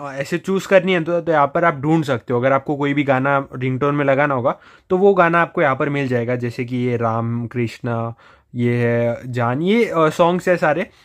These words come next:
तो इनमें से आपको कोई भी कॉलर ट्यून में लगाना होगा, तो वो यहाँ से आप ढूंढ सकते हो। एक और तरीका है सॉन्ग ढूंढने का, वो क्या है,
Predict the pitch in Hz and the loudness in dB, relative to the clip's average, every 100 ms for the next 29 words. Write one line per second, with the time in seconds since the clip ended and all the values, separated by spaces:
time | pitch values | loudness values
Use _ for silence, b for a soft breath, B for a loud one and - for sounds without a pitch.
0 | b b _ 160 156 175 175 185 175 - | b b _ 0 2 2 4 2 2 -4
1 | 185 175 180 180 180 165 151 156 170 165 | -2 0 0 -2 -2 0 2 2 0 0
2 | 156 147 160 165 151 180 190 165 156 139 | 2 2 2 2 2 0 0 0 2 2
3 | 120 123 151 143 131 143 123 110 - 104 | 2 0 0 0 -2 -4 -4 -10 -10 -16
4 | - b b - 160 220 226 202 208 196 | -16 b b -4 0 4 4 4 2 4
5 | 208 202 196 185 180 175 170 170 180 156 | 4 4 4 2 4 2 0 0 0 0
6 | 156 165 160 185 | 0 0 0 -2